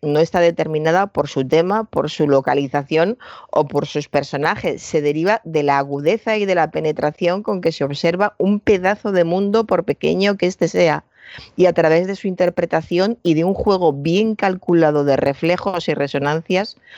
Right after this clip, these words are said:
ofrecer una visión del mundo entero, de la vida toda. Yo creo que no se puede explicar mejor qué es la literatura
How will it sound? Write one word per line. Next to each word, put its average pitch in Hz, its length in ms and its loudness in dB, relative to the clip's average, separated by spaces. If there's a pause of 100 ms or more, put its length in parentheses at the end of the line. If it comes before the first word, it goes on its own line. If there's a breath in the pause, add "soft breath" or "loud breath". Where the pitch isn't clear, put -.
(160 loud breath)
ofrecer 156 480 0
una 180 160 2
visión 175 360 0
del 170 120 2
mundo 175 320 0
entero, 135 460 0
de 135 80 2
la 139 100 2
vida 156 240 2
toda. 131 380 -4 (260 loud breath)
Yo 190 80 0
creo 175 100 0
que 170 100 -2
no 175 100 -2
se - 160 -2
puede 190 260 0
explicar 175 420 -2
mejor 196 440 -2
qué 180 240 4
es - 240 -2
la 170 180 4
literatura 156 800 0